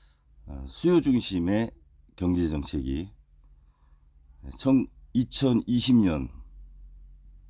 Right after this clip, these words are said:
어, 코로나 이후부터 공급 위주의 경제로, 어, 바뀌어오고 있다고 생각이 듭니다.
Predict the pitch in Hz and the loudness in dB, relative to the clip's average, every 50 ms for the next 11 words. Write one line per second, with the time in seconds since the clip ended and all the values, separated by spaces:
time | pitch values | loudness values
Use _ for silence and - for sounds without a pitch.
0 | - - 64 62 64 65 65 64 - _ - 135 139 139 123 113 98 85 - - | -20 -16 -14 -14 -12 -12 -14 -14 -14 _ -2 2 2 4 4 4 4 2 2 2
1 | 98 101 80 76 - - - 80 82 98 104 - - - - - - - - - | 0 0 0 -2 -8 -10 -8 -8 -8 -8 -10 -12 -16 -16 -16 -16 -16 -16 -16 -16
2 | - - - - - - - - - - - - - - - - - - - - | -16 -16 -16 -16 -18 -18 -20 -20 -20 -20 -18 -18 -18 -18 -16 -12 -10 -10 -10 -10
3 | - - - - - - - - - - - - - 110 120 123 127 131 131 113 | -12 -12 -14 -14 -14 -16 -18 -20 -20 -20 -12 -2 4 6 6 8 8 6 4 4
4 | - - - - 95 95 90 - - 92 85 80 78 78 85 101 104 101 - _ | 0 -10 -8 -4 -4 -4 -4 -4 -4 -2 -2 -2 -2 -2 -4 -6 -8 -12 -18 _
5 | _ _ - - - - 57 62 65 64 - 92 85 82 78 78 73 82 101 120 | _ _ -20 -20 -20 -18 -14 -14 -12 -8 -4 -2 0 0 2 0 0 0 -2 -4
6 | 120 - - - - - - - _ _ - - _ - - - - - - 57 | -6 -8 -16 -20 -20 -20 -20 -20 _ _ -20 -20 _ -20 -20 -20 -20 -20 -16 -12
7 | 64 65 - - 87 80 - - 78 78 76 73 73 62 55 - - 80 78 65 | -12 -12 -12 -10 -12 -12 -8 -4 -4 -2 -2 -2 -4 -6 -10 -10 -6 -6 -6 -4
8 | 71 82 76 - - 76 73 78 90 98 98 - - - - - - - - - | -4 -4 -4 -4 -4 -4 -4 -4 -4 -6 -6 -8 -12 -18 -20 -20 -20 -18 -18 -18
9 | - - - 113 104 98 85 73 67 65 - 73 71 65 62 58 - - - | -16 -10 -6 -6 -4 -2 -4 -4 -6 -8 -8 -8 -8 -8 -8 -12 -16 -18 -20